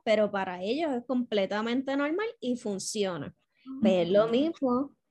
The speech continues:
Speaker 1: para aquellas personas que bregan con Reiki, con los chakras, pero entonces es una división total.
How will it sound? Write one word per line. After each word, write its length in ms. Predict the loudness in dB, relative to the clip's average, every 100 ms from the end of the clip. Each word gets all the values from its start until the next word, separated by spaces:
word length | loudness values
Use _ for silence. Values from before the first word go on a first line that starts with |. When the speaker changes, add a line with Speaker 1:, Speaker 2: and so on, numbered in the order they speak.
| _ -2
Speaker 1:
para 540 | 0 2 0 -2 -4
aquellas 360 | -2 2 0 2
personas 420 | 0 0 -2 -4
que 100 | -4
bregan 320 | -2 -2 -2
con 180 | 0 0
Reiki, 720 | 0 -2 -4 -4 -2 -2 -4
con 760 | -4 -4 -2 -2 -4 -4 -6 -2
los 240 | -2 -2 -2
chakras, 680 | 0 2 0 -2 -2 -2 -2
pero 160 | 0 0
entonces 680 | 0 -2 -4 -4 -4 -4 -2
es 320 | -2 -2 -4
una 240 | -2 2
división 500 | 4 4 2 -2 -2
total. 480 | -2 -2 -2 -4 -8